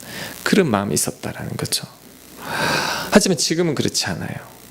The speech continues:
지금은 "일을 아니할지라도 저를 사랑하시는 하나님을 믿기 때문이죠." 내가 뭔가를 대단한 일을 해서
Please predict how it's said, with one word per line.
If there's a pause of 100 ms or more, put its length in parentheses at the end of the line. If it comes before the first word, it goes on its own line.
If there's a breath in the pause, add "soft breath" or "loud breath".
(600)
지금은
"일을
아니할지라도
저를
사랑하시는
하나님을 (360 loud breath)
믿기
때문이죠." (1500)
내가
뭔가를
대단한
일을
해서